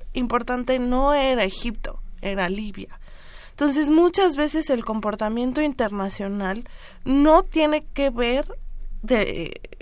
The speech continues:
o las decisiones internacionales no están de la mano para ayudar a la población civil. Hay muchas crisis humanitarias en el mundo y no hay manifestación directa de otros países.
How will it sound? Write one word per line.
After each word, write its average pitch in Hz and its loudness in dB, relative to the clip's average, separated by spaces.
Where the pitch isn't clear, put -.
o 208 8
las 214 6
decisiones 247 -2
internacionales 214 -2
no 233 0
están 240 -2
de 240 0
la 202 0
mano 202 -2
para 196 -2
ayudar 190 -2
a 214 0
la 214 -2
población 180 -6
civil. - -10
Hay 214 0
muchas 294 2
crisis 262 -2
humanitarias 214 -2
en 196 -4
el 190 -4
mundo 208 -4
y 262 2
no 233 6
hay 247 4
manifestación 208 -2
directa 202 -6
de 185 -4
otros 175 -2
países. - -2